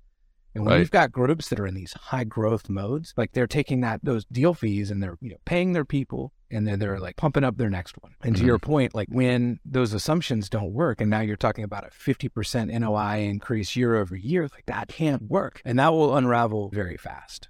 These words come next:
Speaker 1: Everybody's growing like a weed, like, it works. But, like, when that catches you, it catches you, like, immediately.
Speaker 2: Yeah. Well, I love your show because I know that your listeners are getting incredible value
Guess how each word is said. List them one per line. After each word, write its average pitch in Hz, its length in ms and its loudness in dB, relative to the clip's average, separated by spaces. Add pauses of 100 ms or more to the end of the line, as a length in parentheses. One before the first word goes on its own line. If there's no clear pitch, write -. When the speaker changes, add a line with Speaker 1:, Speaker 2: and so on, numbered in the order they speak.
(160)
Speaker 1:
Everybody's 131 480 2
growing 123 320 4
like 117 180 0
a 110 60 -2
weed, 123 340 -4
like, 117 180 -2
it 113 140 -4
works. 113 400 -8
But, 120 140 2
like, 113 180 -2
when 123 120 4
that 143 160 2
catches 127 440 0
you, 107 80 0
it 101 120 -4
catches 117 380 -2
you, 95 240 -4
like, - 240 -20 (120)
immediately. 104 800 -2 (180)
Speaker 2:
Yeah. 80 200 -4 (100)
Well, 123 260 8
I 139 120 4
love 127 380 6
your 107 120 4
show - 420 -2
because 110 460 6
I 113 120 2
know 104 340 6
that 92 360 4
your 95 600 0
listeners 90 640 2
are 92 100 2
getting 95 340 4
incredible 95 720 2
value 85 540 2